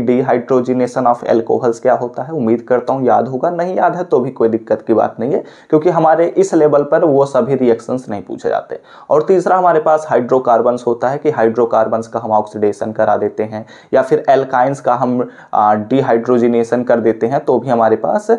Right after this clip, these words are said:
आ, aldehyde and ketones मिल जाते हैं। ठीक है, तो ये जो हमने अभी आपको तीन चार method बताया है ये एक common method है जिसकी सहायता से हम aldehyde और ketones का हम formation कर सकते हैं।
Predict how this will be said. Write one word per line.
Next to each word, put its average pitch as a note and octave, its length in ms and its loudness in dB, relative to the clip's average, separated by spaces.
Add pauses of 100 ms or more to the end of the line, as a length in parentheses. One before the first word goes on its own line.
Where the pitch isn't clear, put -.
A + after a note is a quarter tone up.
(340)
आ, G2+ 420 4
aldehyde B2 540 0
and F#3+ 180 -2
ketones B2+ 480 0
मिल F#2 140 -8
जाते - 280 -6
हैं। - 180 -16 (220)
ठीक E3 160 2
है, A3+ 100 2 (260)
तो F3 80 6
ये A3+ 140 2
जो A#3 140 4
हमने G#3 460 0
अभी E3 280 0
आपको E3+ 300 2
तीन E3 240 0
चार D#3 220 2
method D3 300 0
बताया B2+ 420 2
है D3+ 240 -2
ये D#3 180 2 (260)
एक F3 180 2 (120)
common F#3 340 2
method A#2 400 -2
है C#3 180 -4
जिसकी D#3 320 0
सहायता C#3 440 0
से D3 140 -6
हम E3 280 -6
aldehyde B2+ 480 2
और D3 260 0
ketones B2+ 500 0
का B2+ 140 0
हम D3 200 -4
formation A2+ 600 -2
कर B2 180 0
सकते - 380 -16
हैं। - 180 -20